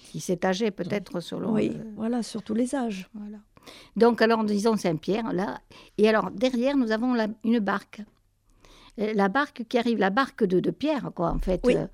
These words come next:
Speaker 1: la barque de Pierre qui est manœuvrée par un, par un pêcheur qui est debout sur la barque, qui a un, euh, une rame, enfin, qui, qui l'a fait
Speaker 2: Oui.
Speaker 1: avancer pour,
Speaker 2: Oui.
Speaker 1: pour la, pour l'accoster, quoi.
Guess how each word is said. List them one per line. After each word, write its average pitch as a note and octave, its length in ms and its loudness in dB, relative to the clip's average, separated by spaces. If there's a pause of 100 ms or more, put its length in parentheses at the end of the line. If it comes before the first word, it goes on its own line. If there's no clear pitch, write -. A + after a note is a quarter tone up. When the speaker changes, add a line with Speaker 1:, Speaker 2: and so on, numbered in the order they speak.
(260)
Speaker 1:
la F#3+ 80 -4
barque G#3+ 300 2
de F3 120 2
Pierre C#4 420 -2
qui - 120 -2
est G3 40 6
manœuvrée A#3 800 4 (460)
par G#3 240 2
un, F#3 500 2 (680)
par E3+ 280 -2
un D#3+ 200 2
pêcheur C#4+ 500 2 (140)
qui G#3+ 100 -4
est F#3 40 0
debout A3 380 4
sur F3+ 200 -8
la E3+ 100 -2
barque, B3+ 420 -6 (600)
qui G#3+ 200 2
a F#3 80 4
un, D#3 460 -2 (1160)
euh, F#3 340 -6
une F3 120 2
rame, G#3+ 400 0
enfin, E3 240 -2
qui, E3 260 -2
qui - 120 -4
l'a F#3 100 2
fait F3+ 80 -4
Speaker 2:
Oui. A3 80 6
Speaker 1:
avancer F#3 460 0
pour, B3 140 -6
Speaker 2:
Oui. F#3+ 140 -2
Speaker 1:
pour G3 140 -4
la, E3 120 4
pour F#3+ 300 -6
l'accoster, A3 520 0
quoi. - 240 -6